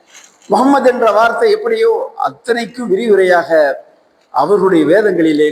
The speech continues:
குறிப்பிடுவதை நாம் பார்க்கின்றோம். விவிலியம் என்று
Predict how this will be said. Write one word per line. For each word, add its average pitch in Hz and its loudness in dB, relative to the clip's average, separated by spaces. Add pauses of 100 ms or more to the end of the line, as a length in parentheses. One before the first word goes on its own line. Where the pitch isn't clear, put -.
குறிப்பிடுவதை 160 -4
நாம் 127 -4
பார்க்கின்றோம். 127 -4 (1300)
விவிலியம் 233 2
என்று 190 -2